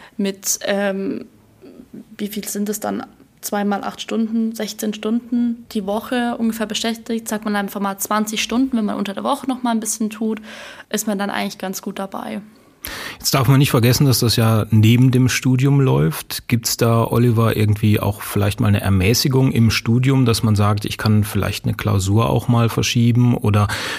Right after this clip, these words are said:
Speaker 2: bekomme vielleicht von einem Dozenten oder von einer Professorin, Professor die Erlaubnis,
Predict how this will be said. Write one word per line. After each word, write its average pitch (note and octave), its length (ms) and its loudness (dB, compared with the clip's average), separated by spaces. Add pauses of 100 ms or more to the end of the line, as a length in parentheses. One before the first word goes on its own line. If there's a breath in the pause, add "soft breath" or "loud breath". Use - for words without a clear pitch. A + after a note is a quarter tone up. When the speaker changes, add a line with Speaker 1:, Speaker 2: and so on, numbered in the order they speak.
Speaker 2:
bekomme A2 420 2
vielleicht G#2 500 0 (120)
von - 200 -2
einem G#2 280 4
Dozenten A2 440 4
oder G2+ 160 2
von G2+ 160 0
einer G#2 220 2
Professorin, G#2 640 -2
Professor G#2+ 440 0
die G#2 120 0
Erlaubnis, A2+ 640 2